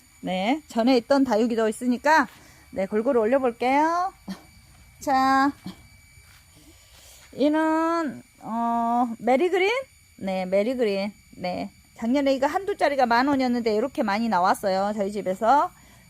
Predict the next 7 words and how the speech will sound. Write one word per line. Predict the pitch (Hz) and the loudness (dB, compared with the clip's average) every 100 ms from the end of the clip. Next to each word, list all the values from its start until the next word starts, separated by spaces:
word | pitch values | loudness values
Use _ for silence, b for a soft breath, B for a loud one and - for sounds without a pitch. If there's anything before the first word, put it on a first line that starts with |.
| - | -6
자, | 190 | -4
메리그린 | 190 214 247 233 294 392 | 0 0 0 0 0 0
만 | 285 220 | 2 2
원씩에 | 262 254 254 294 | 2 0 0 -2
판매합니다. | 311 302 330 262 190 175 175 170 196 - | 0 -4 0 0 -2 0 0 0 -4 -4
얘는, | 226 247 277 320 392 - b b b - | -2 2 2 2 -4 -16 b b b -8
어, | 180 185 185 196 | -4 -2 0 -2